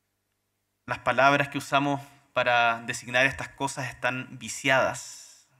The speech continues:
No hay nombres en la zona muda. Decía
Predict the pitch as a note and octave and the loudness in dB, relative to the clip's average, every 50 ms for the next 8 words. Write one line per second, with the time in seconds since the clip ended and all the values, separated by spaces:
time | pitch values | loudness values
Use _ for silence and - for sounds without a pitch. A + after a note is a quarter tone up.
0 | _ _ _ _ _ _ _ _ _ _ _ _ _ _ _ _ _ _ _ _ | _ _ _ _ _ _ _ _ _ _ _ _ _ _ _ _ _ _ _ _
1 | _ _ _ _ _ _ _ _ _ A#2 B2 C3+ C#3+ C#3 C#3 C#3 C#3+ D3 D3 C#3+ | _ _ _ _ _ _ _ _ _ 0 2 4 4 4 4 2 2 2 0 0
2 | C#3 C#3 C#3 C3+ B2+ A#2+ - - C#3 C3 B2 B2 B2+ C3 A#2+ F#2+ - - - - | -2 -2 -2 -2 -2 -4 -2 -2 -2 -2 0 -2 -2 -4 -6 -6 -8 -8 -12 -16
3 | - - - - _ _ _ _ _ _ _ _ _ _ _ _ _ _ _ _ | -20 -20 -20 -20 _ _ _ _ _ _ _ _ _ _ _ _ _ _ _ _
4 | _ _ _ _ _ _ _ _ _ _ _ _ _ C3 B2+ B2+ B2+ A#2+ A2+ - | _ _ _ _ _ _ _ _ _ _ _ _ _ -2 2 4 4 4 2 0
5 | - - _ _ | -4 -12 _ _